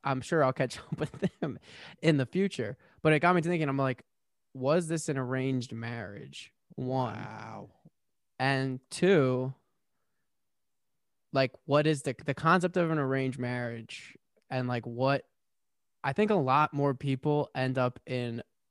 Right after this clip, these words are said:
Speaker 1: um, what I'm gonna call a soft <laughs> arranged marriage
Speaker 2: Oof, I like this.
Speaker 1: than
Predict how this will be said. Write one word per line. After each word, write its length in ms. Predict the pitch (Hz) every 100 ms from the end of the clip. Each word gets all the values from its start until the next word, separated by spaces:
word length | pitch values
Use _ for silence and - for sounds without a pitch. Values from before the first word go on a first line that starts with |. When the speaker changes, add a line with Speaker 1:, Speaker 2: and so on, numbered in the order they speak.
| _ -
Speaker 1:
um, 160 | 135 143
what 200 | 135 139
I'm 80 |
gonna 100 | 147
call 220 | 143 151 117
a 60 |
soft 540 | - - 127 143 - -
<laughs> 20 |
arranged 440 | 160 170 185 170
marriage 440 | 170 170 - 226 - - -
Speaker 2:
Oof, 280 | 180 147 120
I 120 | 139
like 240 | 143 123 -
this. 340 | 107 - -
Speaker 1:
than 580 | 135 151 147 147 139 127